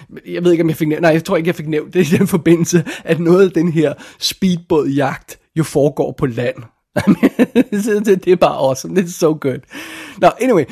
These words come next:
Første gang Bond, han står ansigt til ansigt med Renard, så foregår det jo i en, øh, gammel missilsilo. Og det er sådan en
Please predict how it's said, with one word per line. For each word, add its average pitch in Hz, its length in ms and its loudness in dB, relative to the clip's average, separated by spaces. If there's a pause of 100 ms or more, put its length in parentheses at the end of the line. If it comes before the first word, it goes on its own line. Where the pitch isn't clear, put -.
(240)
Første 262 480 2
gang 185 380 -2
Bond, 156 300 2
han 165 140 -6
står - 160 -8
ansigt 160 340 -6
til 165 80 -6
ansigt 151 300 -6
med 156 200 -4
Renard, 135 480 -4
så - 200 -10
foregår 165 440 -2
det 160 120 -6
jo 147 240 -2
i 156 160 -8
en, 143 280 -4
øh, 135 140 -6
gammel 143 340 -2
missilsilo. 143 1120 -6
Og - 240 -14
det 214 80 -6
er 190 40 -4
sådan 208 220 -4
en 170 80 -4